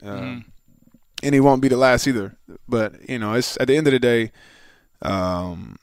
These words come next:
Speaker 1: it's about what kind of guy he is. Now, if, if he doesn't have any red flags about, you know, where his current state of mind is and how he's operating,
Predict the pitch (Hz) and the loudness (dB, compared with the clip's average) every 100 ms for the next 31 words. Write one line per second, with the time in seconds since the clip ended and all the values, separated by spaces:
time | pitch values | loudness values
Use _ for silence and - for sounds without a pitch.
0 | _ _ 120 147 127 117 104 120 127 101 | _ _ 0 2 2 2 2 0 -2 -8
1 | 95 107 107 98 95 90 113 110 101 98 | -4 -4 -2 -4 -6 -10 -8 -6 -6 -8
2 | - - 98 92 - - 107 123 117 110 | -12 -12 -12 -12 -18 -6 -2 0 0 -2
3 | 120 120 117 117 110 110 113 117 117 117 | -2 -2 -2 -4 -2 0 -2 -2 -2 -2
4 | 110 107 107 104 101 - _ 113 101 92 | -4 -6 -4 -2 -4 -6 _ -12 -10 -10
5 | 90 - - - - 98 104 110 110 110 | -14 -18 -20 -20 -14 -8 -2 -2 -2 -4
6 | - - 117 117 104 - 120 110 113 123 | -6 -6 -6 -6 -4 -2 0 -2 -4 -4
7 | 127 127 131 127 117 107 120 120 117 120 | -2 0 2 2 -2 -6 -4 -2 0 -2
8 | 127 131 131 131 | 0 -2 -2 -8